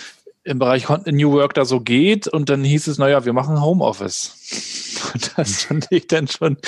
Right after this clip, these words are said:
fand ich dann schon interessant. Aber das ist auch in der Agenturwelt natürlich ein, ein großer Sprung gewesen in, in vielen Unternehmen, glaube ich, dass man jetzt, äh, so arbeitet.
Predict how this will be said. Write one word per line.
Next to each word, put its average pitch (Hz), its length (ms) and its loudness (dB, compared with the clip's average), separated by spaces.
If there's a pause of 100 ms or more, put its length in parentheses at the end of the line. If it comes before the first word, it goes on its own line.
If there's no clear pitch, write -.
(340)
fand 135 100 2
ich 135 60 2
dann 123 160 0
schon - 160 -8
interessant. 123 640 0 (400)
Aber 135 180 2
das 131 100 4
ist - 340 -10 (120)
auch 139 220 -2
in 139 120 -4
der 127 120 2
Agenturwelt 160 920 2
natürlich 143 420 0
ein, 135 160 -8
ein 127 140 -2
großer 123 420 0
Sprung 139 360 -2
gewesen 156 480 2
in, 147 180 -4
in 131 220 -6
vielen 139 420 0
Unternehmen, 131 540 -2
glaube 127 260 2
ich, - 80 -6
dass 127 200 -2
man 120 120 0
jetzt, - 400 -2
äh, 117 180 0
so 120 220 0
arbeitet. 139 640 2